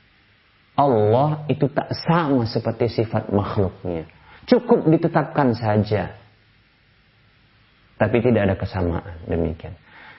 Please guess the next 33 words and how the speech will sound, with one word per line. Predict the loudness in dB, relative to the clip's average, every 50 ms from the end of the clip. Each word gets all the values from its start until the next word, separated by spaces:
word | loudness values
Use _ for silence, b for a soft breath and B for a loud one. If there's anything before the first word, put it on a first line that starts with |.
| B 2
Ketika | 2 2 4 4 2 4
kita | 4 2 2 2 2
mampu | 4 4 4 4 4 4 4 2 0
untuk | 2 2 2 2 2 2 -2 -4 -4 -10 -20 _ _ _ _ _ _ 0
menetapkan | 2 2 4 2 2 2 0 0 0 -4 -4 -2 0 2 2 2 4 4
zat | 2 2 2 -2 -6 -4
Allah | -2 0 0 0 2 2 2 2 2 2 2
yang | 2 2 2
tidak | 2 2 2 0 0
sama | 2 2 2 4 4
dengan | 2 2 2 2 2 2
zat | 2 0 -2 -2 -2
makhluk, | -2 -2 0 0 0 0 0
padahal | -2 0 2 2 0 0
sama-sama | 0 0 0 -2 -2 -2 -2 -2 0 0
punya | 0 0 0 0 -2 -2
zat, | -2 -4 -4 -6 -10 -20 B B B B B B B
maka | B 0 2 4 4 4
demikian | 4 4 4 4 2 0 0 2 2 2 2
pula | 2 0 0 2 2 0 0 -2 -4 0
pembahasannya | 0 2 2 2 0 -2 -4 -2 0 0 2
dalam | 2 2 2 2 0
masalah | 0 -2 -2 -2 -2 -2 -2 -2
sifat. | -2 -4 -2 0 -2 -4 -4 -4 B B B B B -2
Allah | 0 2 2 4 4 2 2 2
punya | 2 2 2 2 0
sifat | 0 0 -2 -2 0 0 0 0 0 -2
yang | -4 -2 -2
tak | -2 -2 -4
sama | -2 0 0 0 2 0 -2 -2
seperti | -4 -4 0 0 0 0 0 0
sifat | 0 0 0
makhluk. | 2 0 0 0 0 -2 -2 -2 B